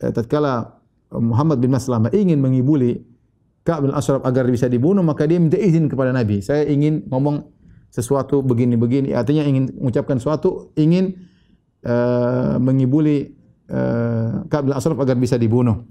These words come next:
Ini kita namanya al-harbu khid'ah, bahwasanya perang adalah tipuan. Apa namanya, taktik dalam peperangan. Maka akhirnya Muhammad bin Maslamah pergi kepada Ka'ab bin Ashraf. Kemudian dia pura-pura, dia berkata, "Inna hadha rajul,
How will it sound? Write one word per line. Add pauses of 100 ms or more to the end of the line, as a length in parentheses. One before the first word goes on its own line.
(160)
Ini
kita
namanya
al-harbu
khid'ah, (280)
bahwasanya (320)
perang
adalah
tipuan. (1600)
Apa
namanya, (400)
taktik
dalam
peperangan. (920)
Maka
akhirnya
Muhammad
bin
Maslamah
pergi
kepada
Ka'ab
bin
Ashraf. (680)
Kemudian
dia
pura-pura,
dia
berkata,
"Inna
hadha
rajul,